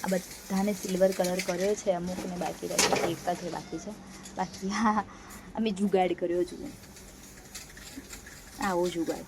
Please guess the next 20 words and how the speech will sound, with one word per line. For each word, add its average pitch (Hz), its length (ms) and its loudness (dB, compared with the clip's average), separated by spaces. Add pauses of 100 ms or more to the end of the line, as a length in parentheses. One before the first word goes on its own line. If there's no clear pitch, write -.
તેલના 185 360 2
ડબ્બાને 185 400 0
કાપી 208 480 0
અને 185 160 -2
એની 175 200 -4
અંદર 185 220 -2
પટો 170 340 0
લગાવાયા 165 540 -4
છે. - 140 -12 (1400)
અને 175 280 -4
અમે 180 220 -2
બધું 180 360 -2
અત્યારે, 185 440 2 (720)
અત્યારે - 460 8
આ 196 40 10
બધાને 185 520 2
કલર 190 320 4
કરી 202 280 6
નાખ્યા 196 400 6
છે. 196 180 2